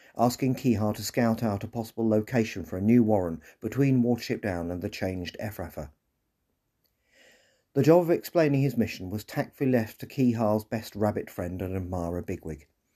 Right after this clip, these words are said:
the formidable captain of Watership Down's loosely organised Owsla. Bigwig had explained the ideal kind of location for such a warren very well,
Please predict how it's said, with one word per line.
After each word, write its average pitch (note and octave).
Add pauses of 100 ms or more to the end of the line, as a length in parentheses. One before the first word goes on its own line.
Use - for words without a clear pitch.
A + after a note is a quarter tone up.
(240)
the B2
formidable A2
captain -
of G2
Watership G#2
Down's F#2+
loosely G2+
organised F2+
Owsla. E2+ (1200)
Bigwig A#2+
had C3
explained B2+
the A#2+
ideal A#2+
kind A#2
of A2
location A2+
for -
such -
a -
warren F#2+
very G2+
well, F#2